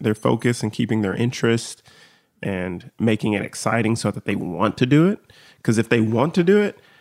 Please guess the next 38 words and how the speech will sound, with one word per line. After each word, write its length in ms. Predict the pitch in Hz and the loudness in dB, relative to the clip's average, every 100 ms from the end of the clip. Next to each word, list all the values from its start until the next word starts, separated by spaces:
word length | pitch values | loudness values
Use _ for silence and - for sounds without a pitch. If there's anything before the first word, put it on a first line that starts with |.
| _ _ _ | _ _ _
they'll, 640 | 101 117 120 120 110 98 - | 0 4 4 4 2 -2 -4
they'll 220 | - 110 | -2 0
truly, 800 | - - - 127 127 113 98 85 - - | -2 -10 0 4 4 4 0 -4 -8 -8
like, 380 | 85 - - _ _ | -8 -8 -14 _ _
try 380 | - - 101 87 | -10 -2 -2 -2
and 160 | 90 - | -6 -8
truly 600 | - 117 110 104 92 - - - | 0 2 2 2 -2 -8 -16 -8
learn 240 | 107 107 | -2 -2
from 240 | 120 135 147 | 0 0 0
it. 140 | - - - _ _ _ | -4 -10 -20 _ _ _
There's 240 | 113 117 | 0 0
a, 220 | 110 104 107 _ _ _ | 2 -2 -4 _ _ _
I'm 80 | 117 | -6
not 160 | 104 - | -4 -6
sure 200 | - 98 | -10 -10
if 80 | |
this 120 | - 98 | -10 -10
is 120 | 90 | -8
a, 160 | 95 92 - | -10 -10 -12
a 80 | - | -8
new 220 | 95 107 | -4 -4
concept 560 | - - 98 - - - | -4 -10 -12 -10 -10 -10
or 240 | - - - _ - | -10 -10 -14 _ -8
anything 260 | 104 - | -6 -8
like 160 | - - | -10 -10
that, 240 | 104 - | -10 -8
but, 140 | 92 95 | -8 -8
um, 240 | - 101 - - - _ _ _ _ | -8 -10 -14 -20 -20 _ _ _ _
whenever 320 | 117 120 120 | 0 2 4
you 140 | 113 110 | 2 2
have, 340 | 117 107 101 - | 2 0 -4 -4
whenever 280 | 117 113 107 | 0 0 2
I 140 | 104 | 0
have, 460 | 101 101 92 - - _ _ - | -2 -8 -10 -12 -20 _ _ -6
uh, 300 | 98 92 - | -4 -4 -8
a 60 | |
student 560 | 101 - 127 113 107 - - - - | -10 0 2 4 2 -4 -16 -20 -8
that 340 | 98 95 92 | -4 -4 -6